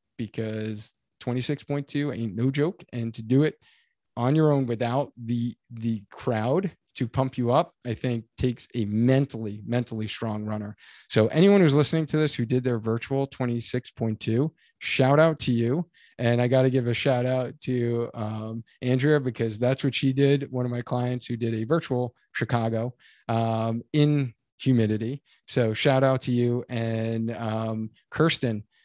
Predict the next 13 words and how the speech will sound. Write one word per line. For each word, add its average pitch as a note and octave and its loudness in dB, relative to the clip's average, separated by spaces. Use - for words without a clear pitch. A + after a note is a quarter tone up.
another B2+ 6
one C#3 6
of C3+ 4
my B2 4
athletes B2+ -2
who A2+ -4
ran C3+ 2
Chicago G#2+ -2
in D3+ 4
Chicago G#2+ -4
and A2+ 0
actually C3 0
got A#2+ 0